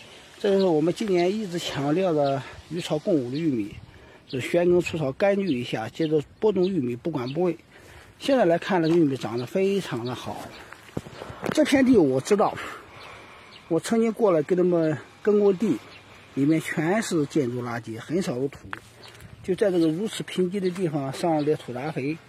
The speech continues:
采取了这种鱼草共舞的玉米，效果还非常非常的不错。我敢确定的是，这种普通玉米，呃，可以生吃的。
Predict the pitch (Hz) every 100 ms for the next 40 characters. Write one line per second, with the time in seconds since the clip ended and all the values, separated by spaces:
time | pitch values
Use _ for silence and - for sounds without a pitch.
0 | - - - - - - - 151 170 -
1 | 139 135 147 135 127 127 156 - 131 -
2 | - 156 113 113 113 107 - - 135 131
3 | 151 185 117 98 101 - - - - -
4 | - 139 117 110 131 127 180 175 170 135
5 | 117 120 135 127 123 110 110 107 127 -
6 | 139 - - - - - - - - -
7 | - - - 156 151 - - 170 190 139
8 | - 120 143 139 135 135 139 185 190 139
9 | 110 113 139 - - - - - - 135
10 | 127 127 123 107 - - - - - -
11 | - - - - 143 131 - 139 - 151